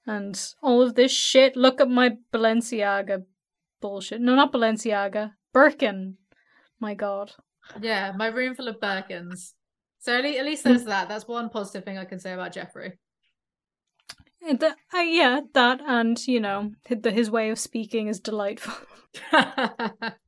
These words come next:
Speaker 2: So that's the end of the recap of episode one. I hope you enjoyed it. Do let us know if we should do episode two and three. I'm gonna do it regardless anyway, but it's to give you the
Speaker 1: <laughs>
Speaker 2: illusion of choice.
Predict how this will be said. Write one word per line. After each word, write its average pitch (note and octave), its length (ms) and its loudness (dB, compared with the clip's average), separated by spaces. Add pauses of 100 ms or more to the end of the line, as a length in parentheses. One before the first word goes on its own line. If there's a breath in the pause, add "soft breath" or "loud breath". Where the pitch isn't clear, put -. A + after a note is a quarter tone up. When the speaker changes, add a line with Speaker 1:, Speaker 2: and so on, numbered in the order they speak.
(640 loud breath)
Speaker 2:
So - 120 -12
that's D#4+ 300 2
the D4+ 140 -2
end C4+ 260 2
of - 100 -6
the C4 80 -6
recap C4 520 -4
of A3+ 280 -6
episode G#3 560 -10
one. A#3 280 -4
I G3 60 -6
hope A3 220 -8
you A3 60 -6
enjoyed G3+ 340 -6
it. G3 160 -10
Do G#3+ 120 -8
let G#3 160 -10
us G3 160 -14
know G3+ 280 -8
if G3+ 240 -12 (400)
we A3 100 -6
should G#3 180 -16
do A3 80 -6 (160)
episode G#3+ 360 -10
two - 120 -10
and G3 240 -6
three. G3 480 -6
I'm G3 160 -8
gonna F#3+ 180 -8
do F#3 100 -12
it F3 80 -14
regardless E3+ 440 -14
anyway, E3+ 320 -10
but F#3+ 120 -10
it's F#3+ 120 -16
to G3+ 80 -12
give G3 140 -8
you G#3 140 -6
the A#3+ 220 -4
Speaker 1:
<laughs> - 20 -
Speaker 2:
illusion D4+ 720 2
of B3+ 280 -2
choice. A3+ 760 0